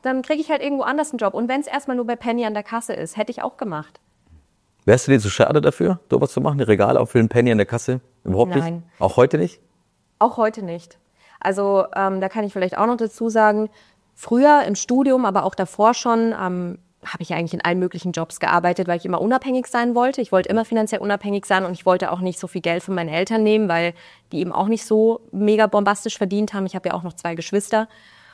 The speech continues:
Speaker 1: Und ich wollte einfach immer unabhängig sein. Also hab ich, seit ich eigentlich vierzehn, fünfzehn bin, immer Nebenjobs gehabt, sei es Babysitting, im Lager gearbeitet, irgendwelche Magazine verpackt, gekellnert, ähm,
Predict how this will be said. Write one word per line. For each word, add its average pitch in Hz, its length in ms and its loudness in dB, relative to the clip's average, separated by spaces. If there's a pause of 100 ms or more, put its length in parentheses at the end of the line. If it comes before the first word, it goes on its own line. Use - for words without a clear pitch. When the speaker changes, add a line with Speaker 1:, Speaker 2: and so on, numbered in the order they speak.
(160)
Speaker 1:
Und 190 380 2
ich - 120 -6
wollte 190 180 6
einfach 180 220 0
immer 180 240 -2
unabhängig 160 480 -4
sein. 156 240 -4
Also 190 220 -2
hab 185 120 2
ich, - 220 -4 (160)
seit 175 260 0
ich 180 140 -6
eigentlich 165 200 -4
vierzehn, 208 300 -4
fünfzehn 226 460 0
bin, 202 160 0
immer 233 320 2
Nebenjobs 220 480 0
gehabt, 196 240 -4
sei 165 120 -2
es 165 100 -6
Babysitting, 196 680 -2 (320)
im 180 140 -2
Lager 196 320 4
gearbeitet, 185 840 2
irgendwelche 170 360 -4
Magazine 185 500 0
verpackt, - 560 -2
gekellnert, 196 800 0 (420)
ähm, 175 760 0